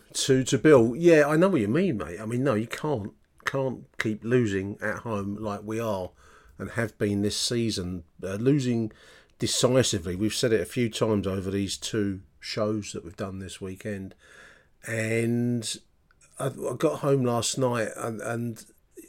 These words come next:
like yourself, I, f-, I felt pissed off. Um, it does grind you down, keep getting beat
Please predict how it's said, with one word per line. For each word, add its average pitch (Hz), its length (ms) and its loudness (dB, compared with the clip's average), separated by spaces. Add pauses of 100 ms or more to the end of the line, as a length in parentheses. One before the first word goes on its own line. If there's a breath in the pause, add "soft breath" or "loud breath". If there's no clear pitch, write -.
(160)
like 120 240 -4
yourself, 135 680 0
I, - 40 -8
f-, - 320 -14
I 127 60 -6
felt 123 300 -6
pissed - 280 -6
off. - 500 -8
Um, 120 420 -6 (600 loud breath)
it 135 200 0
does 139 500 6
grind 127 580 2
you 117 60 2
down, 123 420 4
keep 120 320 -6
getting 110 400 -2 (760)
beat 123 300 0